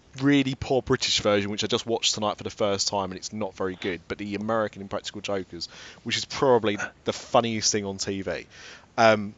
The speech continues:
and, and this episode is called, uh, episode nineteen, I Have Your Pants. So all the, all these episodes are still on, um,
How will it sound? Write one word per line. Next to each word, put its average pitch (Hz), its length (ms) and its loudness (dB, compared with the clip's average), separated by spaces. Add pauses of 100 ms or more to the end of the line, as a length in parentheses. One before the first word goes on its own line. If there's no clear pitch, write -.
(680)
and, 117 260 6
and 127 180 0
this 139 160 2
episode 110 500 4
is 110 160 -8
called, 113 440 -6
uh, 113 160 2
episode 127 260 2
nineteen, 117 360 0
I 107 80 0
Have 104 200 -2
Your 107 120 -2
Pants. - 600 -4 (260)
So 127 140 4
all 160 140 6
the, 170 300 2
all 170 100 4
these 175 180 0
episodes 147 280 2
are 120 40 0
still 120 240 4
on, 117 160 0
um, 110 440 4